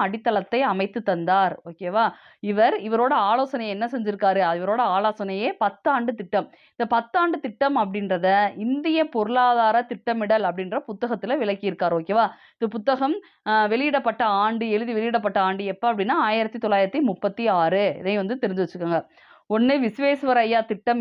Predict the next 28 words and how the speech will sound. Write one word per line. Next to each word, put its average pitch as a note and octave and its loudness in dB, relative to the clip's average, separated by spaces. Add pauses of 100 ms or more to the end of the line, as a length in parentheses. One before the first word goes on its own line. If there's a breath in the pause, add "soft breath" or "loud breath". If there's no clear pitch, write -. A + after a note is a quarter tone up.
(120)
எப்பன்றத A#3+ 0
வருஷத்தை A3 0
கேட்கலாம், G3+ 0
அல்லது G3+ 2
இந்த G#3+ 0
புத்தகத்தை C4+ 0
கொடுத்து A3 -2
அது A3+ 4
யாரோட G#3+ 4 (100)
புத்தகம்னு A3 -4
கேட்கலாம். G3 0 (420 soft breath)
சப்போஸ் D#4+ -2
வந்து C#4 -4
ஸ்டேட்மெண்ட்டா C#4+ 0
கொடுக்குறாங்கன்னு C4 0
வச்சுக்கோங்களேன், A3 -4
இந்த G#3+ 0 (100)
பத்தாண்டு D4+ 0
திட்டம்ன்றத A#3 0 (340 loud breath)
ஐந்தாண்டு D#4 2
திட்டத்தை B3+ 0
வந்து A3+ 0
இப்படி G#3+ 0
சொன்னாரு A3 2
அப்படின்ற G3 -2
மாதிரி A#3 0
கொடுக்கலாம். F3 -2
ஓகேவா? G3 0